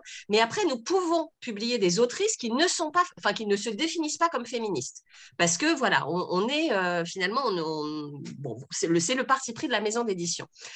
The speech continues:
Donc, euh, la, la, la dé-, enfin, la demande des libraires, elle était plutôt inverse à celle qu'on, qu'on vi-, vivait par ailleurs, notamment vis-à-vis de certains médias, hein. Euh, bon,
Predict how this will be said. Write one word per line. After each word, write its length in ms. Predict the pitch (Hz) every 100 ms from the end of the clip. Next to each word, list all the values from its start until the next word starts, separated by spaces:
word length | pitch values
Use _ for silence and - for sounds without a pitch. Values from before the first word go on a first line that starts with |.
| -
Donc, 300 | 185 247 277
euh, 60 | 233
la, 420 | 175 180 170 165 -
la, 400 | 170 165 156 151
la 160 | 165 170
dé-, 260 | 190 254 -
enfin, 180 | 165 165
la 120 | 160
demande 340 | 185 269 294
des 80 | 240
libraires, 240 | 226 254 392
elle 80 | 233
était 160 | 202 202
plutôt 300 | 233 226 320
inverse 400 | 220 240 330 -
à 80 | 202
celle 220 | 254 247
qu'on, 300 | 196 170 165
qu'on 300 | 165 143 143
vi-, 320 | 160 170 240 214
vivait 400 | 220 254 285 277
par 180 | 202
ailleurs, 540 | 180 185 240 339 339 190 - -
notamment 540 | 196 226 226 220 339 294
vis-à-vis 340 | 202 196 233
de 60 | -
certains 300 | 180 170 147
médias, 340 | 208 233 294
hein. 300 | 208 202 196
Euh, 140 | 147 151
bon, 160 | 165